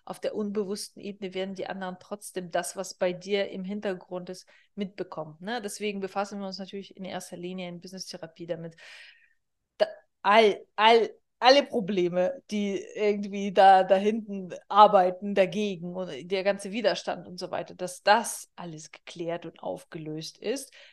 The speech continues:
damit man hier vorne nicht irgendwie am Verhalten arbeiten muss und irgendwie sich auswendig irgendwelches, irgendwelchen Kram beibringen muss und sich dadurch bemü-, bemühen. Das ist das, was stressig macht. Das ist das, was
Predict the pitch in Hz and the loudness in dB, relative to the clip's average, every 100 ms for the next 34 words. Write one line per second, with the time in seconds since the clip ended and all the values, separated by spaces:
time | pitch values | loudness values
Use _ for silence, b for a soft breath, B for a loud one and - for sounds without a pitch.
0 | _ - 202 214 214 208 190 196 190 - | _ -2 -2 -2 -2 -4 -2 -2 -2 0
1 | 202 226 214 214 214 - 220 214 214 190 | 2 2 2 -2 -4 -4 -4 -4 -4 -6
2 | 196 208 190 220 240 254 208 - 196 214 | -6 -8 4 8 8 8 0 4 6 8
3 | 190 175 - 196 208 220 214 185 185 208 | 8 4 2 0 2 2 0 -4 -2 -2
4 | 214 208 202 196 196 - - 233 214 196 | -2 -4 -8 -6 -6 -4 -2 -2 -2 -2
5 | 196 196 - 196 190 185 175 - _ - | -2 -6 -8 -10 -8 -10 -10 -14 _ -14
6 | 123 185 185 180 180 175 - 208 254 220 | -10 -10 -8 -6 -8 -8 0 2 4 4
7 | 175 175 175 175 170 175 214 269 190 185 | 2 0 -4 -8 -6 -4 -2 -4 -8 -8
8 | 180 - 175 165 220 254 _ 180 185 180 | -10 -6 -4 -4 -8 -10 _ -8 -6 -6
9 | 170 175 170 185 240 B B - 214 208 | -6 -6 -6 -8 -8 B B 2 2 2
10 | 175 190 180 165 - 196 202 180 156 180 | -2 -2 -4 -12 -6 -2 -2 -4 -12 -12
11 | 185 - 196 202 185 196 190 175 - | -14 -8 -8 -8 -6 -6 -4 -6 -8